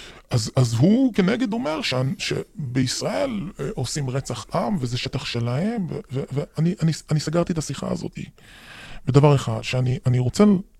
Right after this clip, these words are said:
שישמעו את זה פה. אני אמרתי לו, "אתה מבין שבהיסטוריה, הגזע הערבי, אתם בני דודים שלנו.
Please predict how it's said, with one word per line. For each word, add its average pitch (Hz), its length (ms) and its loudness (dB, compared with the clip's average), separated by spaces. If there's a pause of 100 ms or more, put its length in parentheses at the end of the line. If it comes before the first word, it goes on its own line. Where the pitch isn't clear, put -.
(220)
שישמעו 131 460 6
את 131 60 4
זה 110 100 0
פה. - 220 -12 (960)
אני 123 80 4
אמרתי 170 280 6
לו, 165 140 8
"אתה 135 120 2
מבין 151 480 2 (680)
שבהיסטוריה, 123 1300 0 (640)
הגזע 151 520 2
הערבי, 131 640 2 (2750)
אתם 127 200 2
בני 139 140 4
דודים 170 280 2
שלנו. 101 380 -6